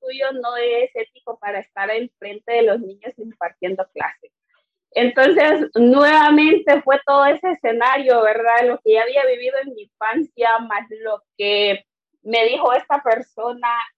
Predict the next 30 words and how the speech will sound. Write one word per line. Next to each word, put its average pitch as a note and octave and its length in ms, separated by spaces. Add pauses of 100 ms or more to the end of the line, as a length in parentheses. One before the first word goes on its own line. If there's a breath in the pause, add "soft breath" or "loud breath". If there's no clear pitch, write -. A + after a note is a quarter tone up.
eh, G#3+ 280 (360)
o B3 120
sea, C#4+ 500
fue C#4 280
algo, C#4+ 800 (380)
¿cómo C4+ 240
te C4+ 200
digo? A#3+ 500 (520)
Eh, A3+ 220
un C#4+ 280
boom F4 200
emocional C4 960
para A#3 220
mí, B3 340
porque A#3+ 440
yo A#3 100
decía, C#4+ 580
"¿Por B3+ 260
qué F4+ 160
pasa F#4 400
esto? F#4 640
¿Y D4+ 240
por C#4 240 (140)
qué? D4+ 460
¿Y D4 200
por B3+ 300
qué?". C#4 220
Y B3+ 120 (100)
fue C4 260
como C#4 460